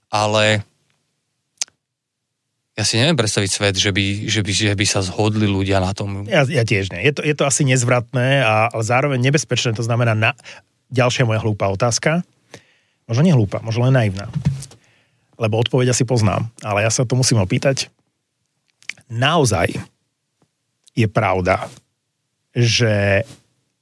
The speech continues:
Speaker 2: nikto, naozaj nikto netuší, čo vlastne vyvinieme?
Speaker 1: Mhm. No, je to tak. Smo-, e,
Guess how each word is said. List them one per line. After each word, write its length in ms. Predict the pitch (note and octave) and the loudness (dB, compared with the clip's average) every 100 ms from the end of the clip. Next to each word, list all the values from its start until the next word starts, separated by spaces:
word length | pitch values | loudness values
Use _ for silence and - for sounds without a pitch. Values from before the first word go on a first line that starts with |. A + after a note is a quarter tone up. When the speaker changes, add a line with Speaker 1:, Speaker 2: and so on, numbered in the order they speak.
| _ _ _ _ _ | _ _ _ _ _
Speaker 2:
nikto, 560 | - C3+ E3 F#3 - - - - _ _ _ _ - | 0 4 6 4 2 -2 -4 -16 _ _ _ _ -2
naozaj 640 | B2+ D3 E3 D#3 C3 A2+ | 2 4 4 2 4 2
nikto 560 | G#2 G#2 F#2+ - - - _ _ _ _ _ _ _ | 2 2 0 -2 -4 -6 _ _ _ _ _ _ _
netuší, 840 | A#2+ B2+ C3 C3 - B2 A2+ G#2+ - _ _ _ _ _ _ _ | 2 2 2 0 0 2 4 2 0 _ _ _ _ _ _ _
čo 360 | - C#3 C3 | -4 0 2
vlastne 500 | A#2 A2 A2 - A#2 | 2 0 0 0 0
vyvinieme? 680 | G#2 G2 F#2 F#2+ A2+ D3+ A#2+ _ _ _ _ | 2 2 0 0 2 2 0 _ _ _ _
Speaker 1:
Mhm. 260 | - G2+ G2+ A2+ - _ _ _ _ - - - - _ _ - | -2 2 4 2 -2 _ _ _ _ -10 -10 -14 -16 _ _ -6
No, 420 | G#2 G#2+ G#2 G#2 G#2 - _ _ _ _ _ _ _ _ _ - - _ | 0 2 2 2 0 -4 _ _ _ _ _ _ _ _ _ -20 -20 _
je 200 | - G2+ | -2 0
to 120 | B2 | 0
tak. 400 | E3+ G2 A#2 - - - - - _ _ _ _ _ | 2 2 0 -4 -10 -10 -14 -16 _ _ _ _ _
Smo-, 300 | - A2 A#2 | -4 0 2
e, 120 | B2 | 2